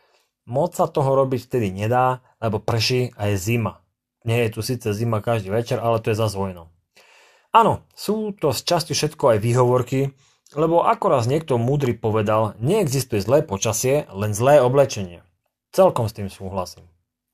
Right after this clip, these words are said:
Preto to nerozvádzam ďalej. E, s kamošom sme sa pred pár dňami znovu vybrali do hôr. Nepoznám tu nikoho, ani v tejto malej dedine. E,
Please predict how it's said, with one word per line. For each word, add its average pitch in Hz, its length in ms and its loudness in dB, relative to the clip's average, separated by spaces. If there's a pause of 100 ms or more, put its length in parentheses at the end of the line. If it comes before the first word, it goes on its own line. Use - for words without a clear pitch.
Preto - 320 0
to 113 160 -4
nerozvádzam 104 560 -2
ďalej. 87 360 -12 (1200)
E, 156 240 4
s 151 80 -2
kamošom 208 400 2
sme 165 160 2
sa 165 160 0
pred 151 160 -2
pár 127 160 4
dňami 135 320 2
znovu 123 320 0
vybrali 120 320 0
do 117 80 2
hôr. 107 320 0 (160)
Nepoznám 151 960 0
tu 120 160 0
nikoho, 110 560 0 (560)
ani 185 240 2
v 117 80 -8
tejto 131 240 0
malej 120 320 2
dedine. 98 400 -4
E, - 20 -20